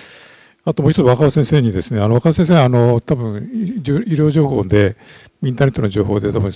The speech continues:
どこが出してるかっていうお話をちょっとされたと思うんですが、この会場の方で、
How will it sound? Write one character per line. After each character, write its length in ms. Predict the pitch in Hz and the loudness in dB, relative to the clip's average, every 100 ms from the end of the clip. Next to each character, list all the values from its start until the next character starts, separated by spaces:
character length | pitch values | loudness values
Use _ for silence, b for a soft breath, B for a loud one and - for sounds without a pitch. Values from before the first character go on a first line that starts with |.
| - | -6
ど 200 | 196 190 | 0 0
こ 100 | 175 | 2
が 80 | 120 | 2
出 100 | 113 | 0
し 60 | |
て 100 | - | -2
る 120 | 98 - | -6 -4
か 80 | |
っ 60 | 104 | -6
て 200 | - - | -6 -6
い 180 | 95 95 | -4 -4
う 140 | 98 b b b b b _ | -6 b b b b b _
お 60 | |
話 260 | 104 104 - | -4 -4 -6
を 40 | |
ち 40 | 110 | -8
ょ 40 | |
っ 40 | 120 | -6
と 80 | |
さ 120 | 104 107 | -4 -4
れ 40 | |
た 120 | 107 | -4
と 60 | 101 | -4
思 60 | |
う 40 | 98 | -4
ん 0 | |
で 80 | 92 | -6
す 60 | |
が、 60 | - | -6
こ 60 | 104 | -6
の 80 | |
会 220 | 104 143 156 | 0 0 4
場 100 | 165 | 4
の 80 | |
方 260 | 156 156 165 | 4 4 4
で、 360 | 123 131 92 | 6 6 6